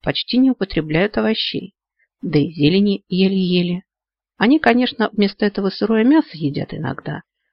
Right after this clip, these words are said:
там витамины есть, но мне об этом даже думать страшно. Ну а пока я со свистом уписываю мясо прямо руками, потому что у них всё, что не ложкой, то руками.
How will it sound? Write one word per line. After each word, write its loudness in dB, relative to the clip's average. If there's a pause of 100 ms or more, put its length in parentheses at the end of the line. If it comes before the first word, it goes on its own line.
(120)
там 0
витамины 4
есть, 2 (520)
но 4
мне 2
об 2
этом -2 (120)
даже 0
думать -4
страшно. -10 (1040)
Ну 6
а 8
пока 2
я 0
со -2
свистом -8
уписываю -6
мясо 2
прямо 2
руками, 0 (380)
потому 0
что -6
у 0
них -2
всё, -2
что -8
не 2
ложкой, 0 (100)
то 0
руками. -4